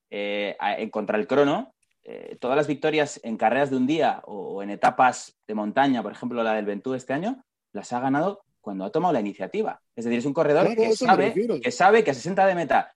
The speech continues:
Speaker 1: si se mueve, le suele salir bien. Entonces, ese día de que llega con todos los focos, eh, con todas las miradas, con esa máxima presión, todo el mundo le espera,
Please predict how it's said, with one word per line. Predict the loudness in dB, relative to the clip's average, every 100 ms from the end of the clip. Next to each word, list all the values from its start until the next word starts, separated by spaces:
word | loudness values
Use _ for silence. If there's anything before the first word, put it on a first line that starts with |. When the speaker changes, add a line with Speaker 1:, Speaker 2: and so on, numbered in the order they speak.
| _
Speaker 1:
si | -4 2
se | 4
mueve, | 4 4 0 -10 _ -8
le | 0
suele | 2
salir | 4 2 2
bien. | 0 0 -8 _ _ _ -2
Entonces, | 2 2 0 -2
ese | 4 4
día | 4 4 2 2
de | 2 4 4 -2 _ _ _ _ _
que | 0 0 0 _ _ _ _ _ _ _ -20 -4
llega | 0 2 4 2 0
con | 0 0 0
todos | 0 0
los | -2
focos, | -2 -4 -2 -2 -4 -16 _ _ _ _ _
eh, | -6 -2 2 2 2
con | -2
todas | 2 2
las | 2
miradas, | 2 2 2 -2 -2
con | -4
esa | -2 0
máxima | 0 -2 -4 -2
presión, | -4 2 2 2 -2 _ _ _ _
todo | 4
el | 4
mundo | 4 2
le | 2
espera, | -2 0 2 2